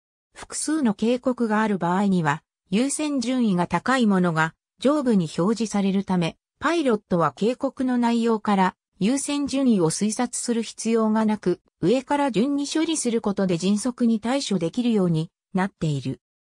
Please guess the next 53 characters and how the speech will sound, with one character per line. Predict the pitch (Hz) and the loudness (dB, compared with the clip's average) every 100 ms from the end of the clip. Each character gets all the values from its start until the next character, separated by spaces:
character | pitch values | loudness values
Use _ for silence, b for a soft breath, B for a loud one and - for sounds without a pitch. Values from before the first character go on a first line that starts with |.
| _ _ _ | _ _ _
通 | - 247 285 | -2 0 0
常 | 294 294 | 0 0
は | 277 277 | 0 -2
二 | 262 | -2
画 | 262 | 0
面 | 302 294 214 | 0 2 2
で | 180 | 0
構 | 156 190 220 | -2 -2 0
成 | 226 208 | 0 -2
さ | - 170 | -2 -2
れ、 | 160 - _ _ | -2 -6 _ _
片 | 233 302 | -4 -4
方 | 320 262 214 | 0 2 4
に | 170 - _ _ | 2 -2 _ _
タ | 185 208 | -4 -2
イ | 269 | 0
ヤ | 285 | 0
の | 285 | -2
空 | 285 277 311 | -2 -2 -2
気 | 294 | -2
圧 | 285 - 190 | -2 0 -2
や | 147 | -2
客 | - 175 233 | -2 -2 -2
室 | - - 294 | -6 -6 -2
ド | 262 | 0
ア | 233 | 2
の | 175 | 0
開 | - 190 240 | -2 0 0
閉 | 220 247 254 | 2 2 2
状 | 240 240 | 2 0
況 | 214 175 185 | 0 0 2
な | 175 156 | 2 2
ど、 | 143 - _ _ | 0 -4 _ _
普 | - 302 | -2 2
段 | 311 208 | 2 2
は | 170 - | 2 0
表 | 226 269 | -2 -2
示 | 269 | -4
し | - | -2
な | 240 254 | 0 0
い | 240 | 0
情 | 220 240 | 0 0
報 | - 247 240 | 0 2 2
や | 220 | 2
外 | 180 240 | 2 2
部 | 269 277 | 0 -4
カ | 277 | -4
メ | 262 | 0
ラ | 208 | 0
の | 165 156 | 0 0
映 | 180 | 0
像 | 190 190 175 | 0 2 4
を | 175 | 2